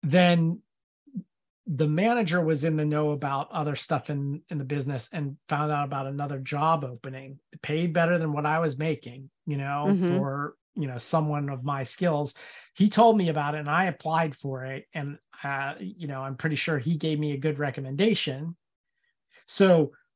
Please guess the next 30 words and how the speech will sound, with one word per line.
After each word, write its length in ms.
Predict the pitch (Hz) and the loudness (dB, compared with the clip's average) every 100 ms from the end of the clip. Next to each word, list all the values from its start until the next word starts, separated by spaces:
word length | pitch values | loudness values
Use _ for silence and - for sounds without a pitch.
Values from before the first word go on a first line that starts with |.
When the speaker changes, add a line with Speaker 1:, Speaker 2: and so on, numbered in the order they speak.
| - | 2
Speaker 1:
why 200 | 165 226 | 6 8
would 140 | 214 | 6
you 80 | 185 | 4
give 140 | 196 | 2
a 40 | 185 | 2
good 240 | 165 185 | 2 2
recommendation 600 | 185 175 175 170 170 208 | 2 0 0 -4 -4 -2
to 60 | 180 | -2
someone 260 | 175 165 | 0 0
you 100 | 160 | -2
hate? 360 | 131 160 208 294 _ _ _ _ - | 0 0 -2 -6 _ _ _ _ 2
Because 340 | 220 226 226 | 6 8 6
it 120 | 226 208 | 6 6
meant 260 | 247 202 | 6 6
that 260 | 190 196 190 - _ - | 6 6 2 -8 _ 6
I 140 | 262 | 8
was 180 | 285 240 | 8 6
leaving, 600 | 180 262 220 196 196 202 - | 4 4 4 2 2 -2 0
I 160 | 180 202 | 2 4
was 120 | 185 | 6
out 140 | 190 | 4
of 100 | 180 | 4
his 220 | 190 277 | 2 0
hair, 400 | - 165 175 180 - - | -2 -2 -2 -4 -6 0
he 140 | - | 6
was 160 | 247 190 | 8 10
out 120 | 202 | 8
of 60 | 190 | 8
my 240 | 190 254 | 6 4
hair. 480 | 165 160 139 180 170 | 4 0 0 -2 -2